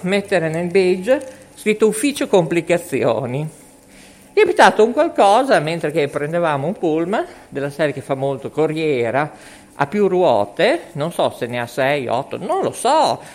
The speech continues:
non ho nessuno in regia, devo far tutto, conduzione artistica, conduzione tecnica, ma c'è il sole, eh, che si vedono le colline. Cos'è successo? Una ragazza di circa trenta, trentacinque anni,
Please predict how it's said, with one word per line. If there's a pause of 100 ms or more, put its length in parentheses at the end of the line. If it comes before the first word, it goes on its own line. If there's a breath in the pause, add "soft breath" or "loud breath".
non
ho
nessuno
in
regia,
devo
far
tutto, (320 loud breath)
conduzione
artistica,
conduzione
tecnica,
ma
c'è
il
sole, (260 loud breath)
eh, (160)
che
si
vedono
le
colline. (340 loud breath)
Cos'è
successo? (760 loud breath)
Una
ragazza
di
circa
trenta,
trentacinque
anni,